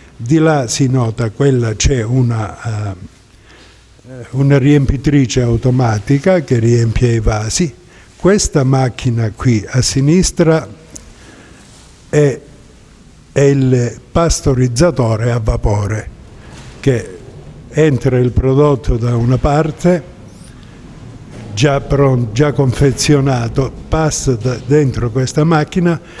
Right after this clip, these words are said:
e esce da questo lato pastorizzato. Impiega il tempo che impiega, però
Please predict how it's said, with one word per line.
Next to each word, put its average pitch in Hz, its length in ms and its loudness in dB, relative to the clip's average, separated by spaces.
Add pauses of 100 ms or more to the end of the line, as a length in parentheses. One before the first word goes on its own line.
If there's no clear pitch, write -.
(300)
e 151 180 6
esce 135 300 0
da 135 140 -2
questo 156 400 2
lato 139 540 0 (560)
pastorizzato. 123 1040 0 (480)
Impiega 147 600 2
il 113 120 -2
tempo 139 340 0
che 262 120 0
impiega, 117 500 0
però 127 420 -2